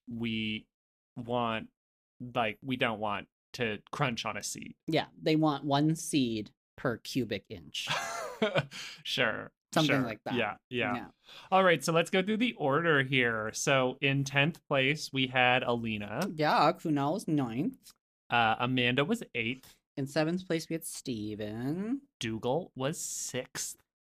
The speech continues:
Speaker 2: Marion was fifth.
Speaker 1: Uh, Karen was fourth.
Speaker 2: Vincent came in third.
Speaker 1: Amy was second.
Speaker 2: And Steve was number one.
Speaker 1: Yeah.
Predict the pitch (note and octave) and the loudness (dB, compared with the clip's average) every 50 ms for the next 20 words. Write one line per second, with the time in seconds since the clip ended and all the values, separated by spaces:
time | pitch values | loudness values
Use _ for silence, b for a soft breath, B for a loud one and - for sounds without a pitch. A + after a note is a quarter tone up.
0 | _ _ D#3 D3 C3+ C3+ D3 D3+ E3 F#3 F#3+ F#3+ - - _ _ _ - A#2 A#2+ | _ _ 0 0 2 2 2 2 2 2 -2 -4 -6 -10 _ _ _ -6 -6 -6
1 | D#3+ F#3+ - _ _ _ _ _ _ _ _ _ _ _ _ _ _ _ - A#2+ | -6 -8 -10 _ _ _ _ _ _ _ _ _ _ _ _ _ _ _ -2 0
2 | A#2 A2+ A2 A2 A2 G#2+ A2 A2 G#2+ G#2 G#2+ G#2+ - - - _ _ _ _ - | 2 2 2 0 0 -2 -2 -4 -4 -4 -4 -4 -6 -8 -10 _ _ _ _ -2
3 | - D3+ D#3+ F3 E3 D3 D3 G3 A3+ E3+ C3+ C3+ C3+ C3+ - - - A#2 A2 B2 | 0 2 2 4 2 2 0 0 -2 0 0 0 -2 -2 -4 -6 -4 -4 -2 -2
4 | F3 G3+ - - C#3+ C#3 C#3 - F#3+ G#3+ - - - D3 C#3 C3+ C#3+ E3+ F#3+ F#3 | -4 -4 -2 0 0 0 0 -2 -4 -6 -8 -6 -4 -2 0 2 0 0 -2 -4
5 | - - G#2 G2+ F#2+ G2+ A#2+ D3+ - - _ _ _ _ _ _ _ _ _ C#3+ | -6 -6 -6 -6 -6 -8 -8 -8 -10 -14 _ _ _ _ _ _ _ _ _ 2
6 | D3 E3 G#3 G#3 F#3+ G#3 B3 C4 B3 - D3 C#3 C#3 D#3 D#3+ - - - D3 D#3 | 4 6 6 6 6 4 2 0 -2 -2 0 2 2 2 0 -2 0 2 2 0
7 | D#3 - A#2 G#2 G#2+ A#2 D3+ F#3+ - - _ _ - E3+ F#3 F#3+ F#3 - - - | 2 0 -2 -2 -2 -2 -2 -4 -4 -8 _ _ -2 0 0 0 -2 -6 -10 -8
8 | - G3+ A#3 C4 G#3+ E3 D#3 D#3+ E3+ G#3 C4 D4+ D#4 - _ _ _ _ _ _ | -4 -2 0 2 4 6 6 6 6 6 4 2 -4 -10 _ _ _ _ _ _
9 | _ _ _ _ _ _ _ _ _ - G#3 G#3+ G#3+ G#3+ A3 A3 A#3 A#3+ B3 C4+ | _ _ _ _ _ _ _ _ _ -2 0 2 4 4 4 4 4 4 4 4
10 | E4+ G4 F#4 F#3+ C3+ A#2+ A2+ G2+ G2 G2+ A2+ A2 - A#2 G2+ A2 A#2+ D#3+ G#3+ F3 | 4 4 4 2 0 0 -2 -4 -6 -8 -8 -8 -8 -6 -4 -2 2 2 2 4
11 | C3 A#2 A2 G#2+ G#2+ G#2 G2+ G2 F#2+ G2 | 4 2 2 2 2 0 0 -2 -4 -8